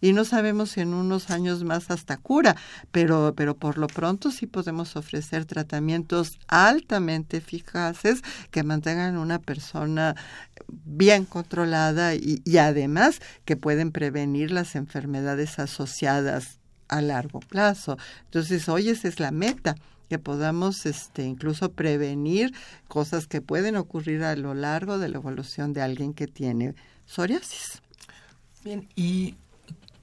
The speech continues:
Speaker 2: eh, en su opinión, ¿con qué otras enfermedades habría que establecer un diagnóstico diferencial? ¿Con qué otras enfermedades
Speaker 1: A las que se
Speaker 2: dermatológicas?
Speaker 1: parecen mucho son a las afecciones, eh, por hongos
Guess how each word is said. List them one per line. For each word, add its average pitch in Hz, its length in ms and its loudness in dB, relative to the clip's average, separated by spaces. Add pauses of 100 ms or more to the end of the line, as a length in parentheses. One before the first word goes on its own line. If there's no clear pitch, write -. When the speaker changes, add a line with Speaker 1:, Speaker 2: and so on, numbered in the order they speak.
(400)
Speaker 2:
eh, 131 640 0
en 131 120 -4
su 151 80 -8
opinión, 165 260 -2
¿con 156 160 4
qué 220 180 -2
otras 254 340 -6
enfermedades 98 1080 -4 (680)
habría 95 240 -4
que - 100 -8
establecer 82 540 -4
un 82 120 0
diagnóstico 73 580 -8
diferencial? 71 540 -10
¿Con 82 180 -8
qué 80 80 -10
otras 78 300 -8
enfermedades 69 720 -10 (100)
Speaker 1:
A 247 140 6
las 320 180 6
que 254 120 4
se - 60 2 (100)
Speaker 2:
dermatológicas? - 40 -10
Speaker 1:
parecen 220 640 6
mucho 214 500 2 (280)
son 180 260 0
a 190 80 2
las 175 240 2
afecciones, 165 920 -2
eh, 139 160 0
por 151 220 0
hongos 139 560 -2